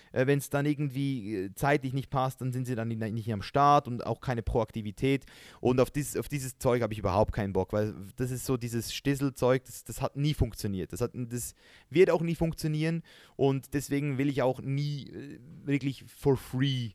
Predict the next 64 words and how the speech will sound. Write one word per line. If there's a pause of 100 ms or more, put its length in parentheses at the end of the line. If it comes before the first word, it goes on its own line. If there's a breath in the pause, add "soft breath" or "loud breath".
(140)
Leute
haben,
die
for
free
arbeiten.
Das
hat
immer
schlecht
geendet.
Das
hat
immer (300 loud breath)
schlecht
geendet.
Also
wenn
irgendeine
Person
sich (220 soft breath)
freiwillig
bei
mir
zum
Arbeiten
gemeldet
hat, (420 loud breath)
dann
habe
ich
eigentlich
immer
schlechte
Erfahrungen
gemacht (300 loud breath)
und
deswegen
will
ich
das
gar
nicht
mehr.
Und,
ähm,
eben,
wenn
ein
Mitarbeiter
halt
einfach
inkompetent
ist
oder
nicht
verlässlich
ist,
dann
ist
er
sehr
schnell
raus